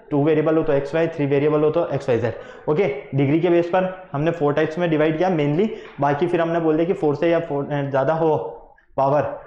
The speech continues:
तो हम क्या बोलेंगे? उससे Polynomial बोलेंगे। ओके, तो first कौन सा था हमारा? Constant polynomial। clear? Second linear polynomial। फिर क्या था हमारा? Quadratic, cubic, biquadratic। Clear?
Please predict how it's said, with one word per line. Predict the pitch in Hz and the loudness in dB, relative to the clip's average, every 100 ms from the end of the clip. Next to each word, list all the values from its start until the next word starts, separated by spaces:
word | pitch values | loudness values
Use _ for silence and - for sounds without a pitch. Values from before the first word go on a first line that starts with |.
| - - | -10 -4
तो | |
हम | 147 151 | -2 0
क्या | 160 | 0
बोलेंगे? | 156 156 165 | 2 2 2
उससे | 165 160 190 220 - - - - _ | 0 2 0 0 -4 -14 -20 -20 _
Polynomial | 135 123 131 123 123 | -2 0 0 0 2
बोलेंगे। | 120 117 117 113 - | 2 2 -2 -6 -4
ओके, | 147 208 | 0 0
तो | 208 - 147 131 | 0 -4 -4 -2
first | - 147 - | -2 -2 -2
कौन | 156 160 | -4 -2
सा | 165 | -2
था | 165 | 0
हमारा? | 165 165 185 - - - _ - | 2 2 2 -2 -10 -18 _ -4
Constant | 139 143 170 170 | -4 0 -2 0
polynomial। | 170 170 170 170 190 190 - - _ | 2 2 2 2 0 -2 -6 -20 _
clear? | 147 170 175 - | 0 2 2 -2
Second | - - 135 165 139 | -4 -2 0 0 0
linear | 131 147 | 0 0
polynomial। | 151 160 170 165 185 185 - - - _ - | 2 0 0 0 0 -2 -8 -20 -20 _ -4
फिर | 165 160 | 0 2
क्या | 165 | 2
था | 165 | 2
हमारा? | 170 165 170 | 2 2 2
Quadratic, | - 123 127 151 180 196 - - - | 2 2 2 2 2 0 -4 -16 -4
cubic, | 143 143 170 180 - 123 | 0 2 2 0 -4 -2
biquadratic। | 123 120 131 120 120 120 - - - | 0 2 0 0 -2 -4 -8 -18 -6
Clear? | 147 165 190 190 | 0 2 2 -2